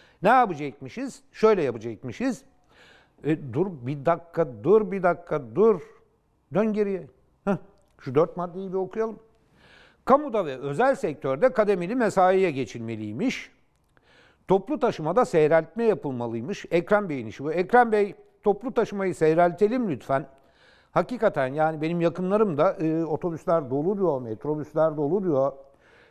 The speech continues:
E, burun buruna gitmesin insanlar. Biraz daha sıklaştırın bunları.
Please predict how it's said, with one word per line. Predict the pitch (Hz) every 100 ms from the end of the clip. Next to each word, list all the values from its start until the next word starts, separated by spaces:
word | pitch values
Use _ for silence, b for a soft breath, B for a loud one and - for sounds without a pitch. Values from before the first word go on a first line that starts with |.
| -
E, | 160 160
burun | 226 226
buruna | 226 247
gitmesin | 240 - 302 - 208
insanlar. | 165 147 143 151 160
Biraz | 202 196
daha | 202 185
sıklaştırın | - 190 180 - 240 175 95 - _
bunları. | 131 113 110 139